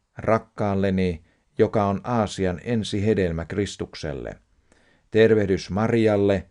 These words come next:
joka on nähnyt paljon vaivaa teidän tähtenne. Tervehdys Andronikukselle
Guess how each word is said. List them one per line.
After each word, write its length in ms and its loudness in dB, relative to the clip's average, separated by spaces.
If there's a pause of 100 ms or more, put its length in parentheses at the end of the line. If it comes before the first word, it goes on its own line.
(340)
joka 240 0
on 100 0
nähnyt 320 -2
paljon 400 0
vaivaa 480 0
teidän 380 -2
tähtenne. 640 -6 (720)
Tervehdys 760 2 (440)
Andronikukselle 1400 0